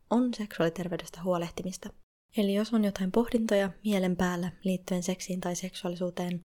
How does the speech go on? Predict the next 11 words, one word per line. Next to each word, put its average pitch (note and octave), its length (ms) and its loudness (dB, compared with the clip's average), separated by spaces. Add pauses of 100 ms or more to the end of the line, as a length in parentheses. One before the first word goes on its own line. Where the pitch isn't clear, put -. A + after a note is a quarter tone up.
(240)
niin A3+ 60 2
et A#3+ 160 0
niihin C4+ 220 4
saa B3 180 0
sitten G#3 280 0
tietoa F#3 340 2
ja E3+ 100 0
tukea E3+ 320 2
tarvittaessa E3+ 560 -2
ihan G3+ 160 -2
ammattilaisilta F3+ 760 -2